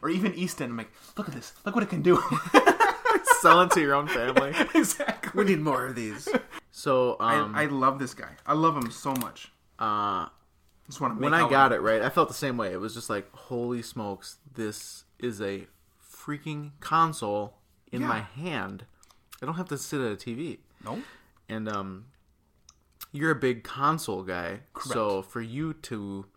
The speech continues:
Speaker 2: come to that, you know,
Speaker 1: Realization.
Speaker 2: yeah, is, uh, is big because now, like, like for instance, if you played Zelda and you're like,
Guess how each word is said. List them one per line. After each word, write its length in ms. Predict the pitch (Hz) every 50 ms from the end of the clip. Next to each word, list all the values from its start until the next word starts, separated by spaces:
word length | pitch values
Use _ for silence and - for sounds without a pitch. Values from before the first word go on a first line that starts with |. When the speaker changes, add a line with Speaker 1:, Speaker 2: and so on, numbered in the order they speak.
| _ _ _ _ _ -
Speaker 2:
come 200 | - - 127 120
to 80 | 113 107
that, 320 | 98 101 98 95 85 - _ _ _ _ _ _ _ _ _ _ _ _ _ _ _ _ _ _ _ _ _ _ _ _ _ _ _ _ _ _ _ _ _ _ _ -
you 100 | 107 - - _ - 113 120
know, 200 | 104 85 87 107 - _ _ _ _ _ _ _ _ _ _ _ -
Speaker 1:
Realization. 600 | 135 135 123 117 107 110 113 110 - - 139 127 - _ _ _ -
Speaker 2:
yeah, 260 | 139 131 104 73 - - _ _ _ _ _ _ _ _ _ -
is, 340 | 135 139 131 127 117 107 110
uh, 420 | 120 113 110 107 104 101 95 - - - _ _ _ _ _ _ -
is 140 | 117 113
big 420 | 107 - 131 127 117 101 95 95 - _
because 300 | - 123 - 127 113 104
now, 460 | 117 113 107 113 117 123 135 151 143 - _ _ _ _ _ _
like, 240 | - 120 107 113 127 147
like 200 | - 143 139 -
for 80 | 165
instance, 240 | 160 143 135 120 -
if 100 | 127 -
you 80 | 156 156
played 300 | - 156 143 127 123 107
Zelda 320 | 120 117 110 98 92 98
and 160 | 92 92 117
you're 100 | 117 113 104
like, 180 | 90 - -